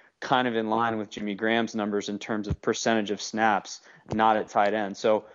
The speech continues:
I think the Saints are gonna argue that the definition of tight end these days,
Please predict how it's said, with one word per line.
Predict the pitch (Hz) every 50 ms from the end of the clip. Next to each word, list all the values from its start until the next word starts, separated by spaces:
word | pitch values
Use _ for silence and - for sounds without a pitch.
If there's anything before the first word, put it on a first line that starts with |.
| - _ _ _ _ _ -
I | - 117
think | - - 147 139
the | - 120
Saints | - - 151 151 170 165 -
are | 139
gonna | 120 123 117 110
argue | 101 107 113 113 110 113 113 113
that | 107 110 107 104 - - -
the | 117 107
definition | 107 110 123 120 - - 117 113 113 113 - 123 117
of | 107 98 -
tight | - - 117 110 113
end | 123 156 175 143
these | 117 107 104 98
days, | 107 104 101 101 101 104 104 - - -